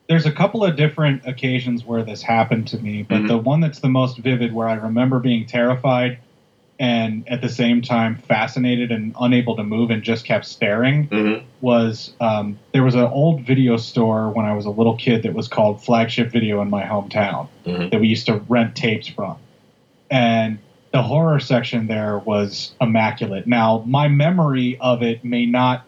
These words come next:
Speaker 1: necessarily be the reality of what was there, but when I was like, I, I was like, like,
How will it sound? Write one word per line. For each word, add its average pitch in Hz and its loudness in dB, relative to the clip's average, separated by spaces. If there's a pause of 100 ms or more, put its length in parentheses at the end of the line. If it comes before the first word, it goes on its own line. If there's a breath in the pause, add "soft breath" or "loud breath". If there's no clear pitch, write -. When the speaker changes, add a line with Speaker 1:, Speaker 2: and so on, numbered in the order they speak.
(180)
Speaker 1:
necessarily 120 -2
be 117 0
the 113 -2
reality 110 2
of 110 -2
what 113 0
was 110 -8
there, 120 0 (320 loud breath)
but 127 4
when 123 2
I 120 2
was 123 0
like, 120 0 (480)
I, 147 0
I 143 2
was 165 4
like, 120 -2
like, 113 -2